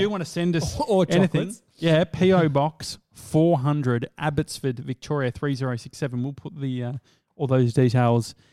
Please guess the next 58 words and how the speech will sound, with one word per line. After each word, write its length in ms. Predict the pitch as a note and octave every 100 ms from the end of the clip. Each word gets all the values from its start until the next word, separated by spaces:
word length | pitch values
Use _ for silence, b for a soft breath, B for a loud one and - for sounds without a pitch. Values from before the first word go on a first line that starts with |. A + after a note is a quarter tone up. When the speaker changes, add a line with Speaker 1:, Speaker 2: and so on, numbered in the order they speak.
| b -
Speaker 1:
in 120 | D3
the 60 | B2
show 240 | - B2+
notes 240 | B2 A#2+ C3
as 100 | A#2
well, 160 | A#2+
Speaker 2:
Yes. 100 | A#2
Speaker 1:
or 40 | A#2+
Mister 220 | - B2
ninety-seven 500 | B2 A#2 A2 A#2+ A#2+
will 160 | A#2
anyway. 340 | A#2+ A#2+ A#2+ A#2
Speaker 2:
I'm 140 | D#3 D3+
glad 240 | E3+ E3+
these 160 | D#3+ D3
didn't 300 | D3 C#3 C3 _ C3+
melt 360 | B2+ C#3 A#2+ - _
because 200 | - C#3 C3
there's 120 | B2
been 140 | C3+
some 140 | B2+ B2
seriously 600 | - - D#3+ D#3 - D3
hot 200 | C3 C3+
days 260 | B2 B2
in 80 | B2
Speaker 1:
I 40 | A#2
couldn't 160 | A#2
Speaker 2:
Melbourne. 40 | D4
Speaker 1:
believe 320 | G#3 F3 D#3+
it 100 | D#3+
too. 320 | - F#3+ F3 -
And 140 | E3+
because 280 | D#3+ F3+ D3+
Bree 340 | - D#3+ E3+
works 480 | E3 D3+ C#3+ - - -
at 80 | D3
a 60 |
chocolate 360 | - G3 - G3
company, 560 | D3+ C3 C#3 C#3+ B3+ - b b
she 200 | - F3
was 120 | D#3
sort 140 | - C#3+
of 60 |
sussing 420 | - D#3 C#3+ D#3+
it 80 | C#3+
all 220 | C3+ C3
out, 280 | C#3+ D3+ C#3+ - b b _ D3+
um, 520 | D3+ D3+ C#3 C3+ B2
Speaker 2:
Mm. 100 | B2
Speaker 1:
how 160 | C#3+ C#3+
to 80 | C3
do 220 | D#3 D3+
it. 100 | D#3+ _ -
Speaker 2:
So 360 | - C3+ A#2+
good. 180 | A#2 A#2
Speaker 1:
These 180 | D#3 D#3
are 220 | C3+ C3
f-, 260 | - -